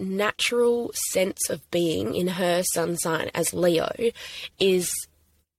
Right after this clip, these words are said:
what I have come here to master. So, I mean, in my eyes, I'm like, "Sweet, easy. I just <laughs> need to, you know, read out what is aligned with North Node Leo and then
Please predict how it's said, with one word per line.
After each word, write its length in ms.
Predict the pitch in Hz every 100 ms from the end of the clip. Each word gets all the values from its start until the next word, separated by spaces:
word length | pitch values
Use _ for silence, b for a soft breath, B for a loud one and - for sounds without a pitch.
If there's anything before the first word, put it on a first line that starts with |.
| _
what 320 | 175 175 190 -
I 160 | 185
have 220 | 190 175 -
come 240 | 202 190
here 180 | 190 165
to 160 | -
master. 600 | 170 160 175 - - - - B B
So, 500 | - 185 180 165 160 - _ _ _ _
I 80 | 202
mean, 180 | 175 175
in 80 | 170
my 240 | 208 277
eyes, 160 | 202 180
I'm 80 | 170
like, 240 | 165 -
"Sweet, 340 | - 294 226 -
easy. 380 | 254 277 202 -
I 140 | - 220
just 200 | 240 254
<laughs> 80 | 294
need 320 | 233 214 -
to, 360 | 247 220 196 202 B 302
you 100 | -
know, 220 | 196 180 - -
read 320 | 202 214 220
out 280 | 202 180 -
what 160 | 196 190
is 160 | 190
aligned 580 | - 185 170 - - 240
with 140 | 220 202
North 340 | 190 180 -
Node 260 | 180 175 -
Leo 460 | 175 - 87 208 240
and 240 | - 175 175
then 380 | 165 170 170